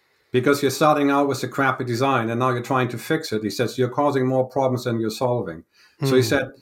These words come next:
Speaker 1: really solid acoustic analog design is key.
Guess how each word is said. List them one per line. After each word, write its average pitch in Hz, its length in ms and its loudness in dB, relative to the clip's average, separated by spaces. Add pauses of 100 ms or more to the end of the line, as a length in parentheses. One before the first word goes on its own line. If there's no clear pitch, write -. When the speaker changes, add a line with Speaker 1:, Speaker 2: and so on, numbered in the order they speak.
(200)
Speaker 1:
really 151 440 4
solid 147 600 2
acoustic 139 640 0 (540)
analog 131 540 -2
design 120 640 0
is - 180 -8
key. 92 380 -2